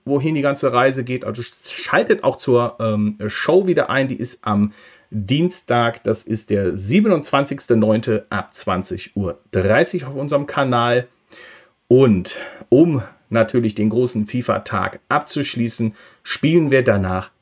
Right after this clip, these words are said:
in der Cloud Play Lounge auch noch eine Runde fifa. Und da könnt ihr euch das Game auch noch mal anschauen. Ja, das ist quasi die Planung für nächste Woche. Ich weiß noch nicht genau, ob es wieder einen Dead by Donnerstag gibt, aber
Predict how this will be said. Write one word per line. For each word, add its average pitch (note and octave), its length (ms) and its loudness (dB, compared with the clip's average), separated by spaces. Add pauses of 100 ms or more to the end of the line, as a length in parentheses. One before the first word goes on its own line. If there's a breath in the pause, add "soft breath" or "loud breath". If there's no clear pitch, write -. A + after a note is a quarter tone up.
in D3 280 2
der A#2 180 4
Cloud F#2+ 480 -4
Play G2+ 220 0
Lounge G2+ 580 -8
auch A2 320 0
noch D#3 240 -4
eine A2+ 300 2 (180)
Runde G2 480 2 (140)
fifa. - 380 0
Und - 140 -8
da - 60 -4
könnt E3 220 -2
ihr - 40 -2
euch - 220 -6
das - 180 -4
Game F#2+ 240 -2 (300 soft breath)
auch F2+ 180 -2
noch C#3 160 0
mal F#3+ 160 2
anschauen. - 540 -2 (500 loud breath)
Ja, - 160 -8 (220)
das C#3+ 240 0
ist - 380 -4
quasi C#3 380 0
die A#2+ 100 -4
Planung A#2+ 420 -2
für G#2+ 120 -4
nächste G2 400 -2
Woche. F3 260 2 (340 loud breath)
Ich A#2+ 220 0
weiß C3 300 0
noch G2 240 -6
nicht E3+ 340 2
genau, D#3 300 2
ob C3 140 0
es B2 140 -6
wieder B2 180 0
einen A2+ 240 2
Dead G#2+ 260 2
by F#2 180 0
Donnerstag C3 800 0
gibt, C3+ 280 -6
aber A2 280 -2